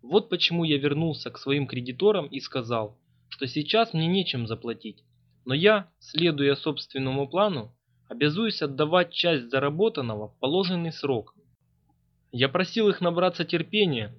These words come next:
ибо со временем должен был вернуть все долги до последней монеты. Ахмар, мой лучший друг, как я считал всегда, жестоко посмеялся надо мной, и я ушел от него в ярости.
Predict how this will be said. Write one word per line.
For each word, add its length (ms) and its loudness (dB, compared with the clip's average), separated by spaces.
ибо 220 0
со 180 -2
временем 540 2
должен 320 2
был 120 2
вернуть 360 2
все 220 0
долги 340 2
до 100 0
последней 540 -2
монеты. 360 -2
Ахмар, 560 0
мой 160 2
лучший 360 2
друг, 420 -2
как 180 -2
я 100 6
считал 420 2
всегда, 540 -6
жестоко 460 0
посмеялся 760 0
надо 240 -2
мной, 320 -4
и 80 -8
я 160 4
ушел 320 2
от 140 -2
него 220 2
в 40 -2
ярости. 680 -2